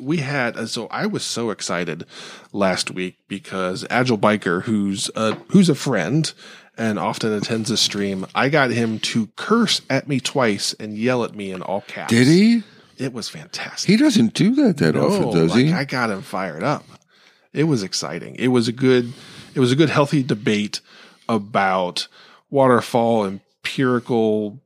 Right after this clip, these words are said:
Speaker 1: process, things like that, and we just flat disagreed on some things. But in the end, it was all really good content. So I was happy about it. It was fun, and we agreed to continue the discussion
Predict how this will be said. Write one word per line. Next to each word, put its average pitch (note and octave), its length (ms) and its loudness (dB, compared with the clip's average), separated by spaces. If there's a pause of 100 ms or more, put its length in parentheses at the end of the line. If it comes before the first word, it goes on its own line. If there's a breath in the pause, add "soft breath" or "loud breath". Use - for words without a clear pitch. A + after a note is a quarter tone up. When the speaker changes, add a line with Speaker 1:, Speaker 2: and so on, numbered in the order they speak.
(120)
Speaker 1:
process, A2 800 2
things G#2+ 260 -2
like G2 200 -2
that, F#2+ 300 0
and G2 220 -6
we A#2+ 100 -2
just A2+ 280 -4
flat - 320 -6
disagreed G2 480 -6
on E2+ 140 -4
some F2+ 180 -12
things. E2+ 360 -12
But - 280 -2
in F3+ 160 4
the A#2 200 2
end, A#2+ 460 -2
it A#2+ 140 2
was G#2+ 200 0
all G2 460 2
really G#2+ 260 0
good F#2+ 200 -8
content. - 500 -8
So F#2 400 -4
I F3+ 140 2
was E3 160 0
happy G#2+ 280 -2
about G2 280 0
it. A2 80 0
It D3 80 4
was D3 200 0
fun, G#2 280 0
and G#2 120 -4
we G#2 120 0
agreed A2+ 400 0
to A2 160 -4
continue F3 560 -4
the A2+ 120 2
discussion F#2 640 -4